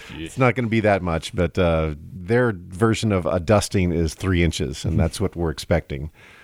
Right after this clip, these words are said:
Speaker 2: Uh, I would think both teams depend a lot on the running game, just with the weather that they're looking at. And latest report: Jeff Wilson for Miami is probably gonna sit out.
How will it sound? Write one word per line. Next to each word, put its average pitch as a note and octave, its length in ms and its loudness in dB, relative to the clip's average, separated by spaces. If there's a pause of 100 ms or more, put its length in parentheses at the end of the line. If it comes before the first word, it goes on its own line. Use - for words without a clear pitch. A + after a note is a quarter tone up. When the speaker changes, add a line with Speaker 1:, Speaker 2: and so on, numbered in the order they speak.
(140)
Speaker 2:
Uh, - 80 -6
I F#2 280 2
would F#3+ 140 -2
think C#3+ 200 0
both C3+ 180 2
teams C3+ 320 0
depend A#2 280 0
a G2+ 40 -4
lot A#2 240 2
on A#2 80 -2
the G2+ 80 -4
running A2+ 260 2
game, A2+ 260 0
just G#2+ 200 -6
with A2 180 0
the G#2+ 240 2
weather G#2+ 340 2
that G#2+ 200 -2
they're G#2+ 240 2
looking G2+ 300 0
at. G#2 220 2
And F2+ 320 0
latest A2 280 2
report: A#2 380 0
Jeff G#2 300 0
Wilson D#3 540 0 (400)
for E3 140 -2
Miami D#3+ 540 2
is A2+ 260 0 (260)
probably A#2 540 2
gonna F2+ 200 4
sit - 320 0
out. - 360 0